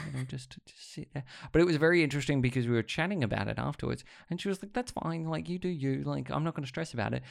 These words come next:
Speaker 1: but just expect me to kind of, like, be energetic, and, you know, I get very social and I like talking to a lot of people." Um, but, you know, she didn't have anything worry. She wasn't like, "Oh, I have to worry about you," or anything like that.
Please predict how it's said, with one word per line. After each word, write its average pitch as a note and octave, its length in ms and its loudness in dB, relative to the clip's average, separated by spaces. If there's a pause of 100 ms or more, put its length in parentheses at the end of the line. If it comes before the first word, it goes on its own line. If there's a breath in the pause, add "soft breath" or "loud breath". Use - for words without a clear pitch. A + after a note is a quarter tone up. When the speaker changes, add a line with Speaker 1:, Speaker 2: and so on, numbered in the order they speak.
(160 loud breath)
Speaker 1:
but D3 100 4
just - 240 -2
expect B2+ 400 -4
me G#2+ 140 0
to - 80 -6
kind G#2+ 180 -2
of, G#2 80 -6
like, G#2+ 160 -6
be G#2+ 380 -4
energetic, B2 560 0
and, G#2 260 -2
you G#2+ 80 2
know, G2+ 60 2
I G2+ 80 2
get A2 160 0
very A#2 180 -2
social G3 480 0
and G#2+ 80 0
I G#2 60 2
like A2 240 -2
talking D#3 340 -6
to G2+ 80 -4
a G#2 40 -2
lot G2+ 140 -2
of B2 60 -6
people." - 400 -6 (440 loud breath)
Um, B2 420 2
but, D3 160 6
you D3 80 4
know, B2 100 2
she C3+ 140 -2
didn't D#3 180 0
have C3 160 2
anything A2+ 460 0
worry. A2+ 300 2
She G#2 120 -8
wasn't B2 260 -4
like, A2 220 -6
"Oh, A2+ 120 -2
I G#2+ 40 -4
have G#2+ 180 -6
to A2+ 60 -2
worry G#2 240 -4
about - 240 -10
you," C3+ 300 0
or A2 100 -4
anything - 280 -8
like - 160 -10
that. - 180 -10